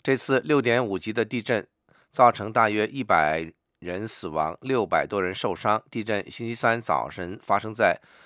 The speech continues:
苏门答腊岛的北部，很多人在清真寺或其他临时庇护所过夜，还有人睡在户外。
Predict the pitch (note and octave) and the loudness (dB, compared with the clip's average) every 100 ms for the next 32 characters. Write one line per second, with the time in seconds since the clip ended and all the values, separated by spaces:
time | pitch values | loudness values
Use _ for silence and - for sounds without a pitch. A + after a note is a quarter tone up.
0 | _ - C#3+ B2+ A2 A2+ G2 A2+ G2 C#2+ | _ -6 -2 0 0 0 2 4 2 0
1 | D#2+ E2+ E2+ E2+ C2+ - A2 G2 - A#2 | -2 -2 -2 -4 -8 -4 -4 -4 -4 -4
2 | A#2+ D3 C3 B2 A2+ G#2 C#3 C3+ C3+ C3 | 0 2 2 2 2 0 -4 -6 -4 -2
3 | G#2+ - G#2+ F#2+ - B2+ B2+ B2 B2 G2 | -2 2 4 4 0 -8 0 0 0 -4
4 | B2+ - F2+ G2+ A2+ G#2 G2 - D2+ D2 | -6 -6 -6 -4 -6 -8 -8 -6 -4 -4
5 | - F#2 G#2+ F#2+ - - G#2 E2 D#2+ - | -2 -2 2 0 -2 -2 0 0 -2 -6
6 | - G#2 F2+ E2+ D#2 D2+ G#2+ F#2+ G2 | -6 -6 -2 0 0 -4 -4 4 4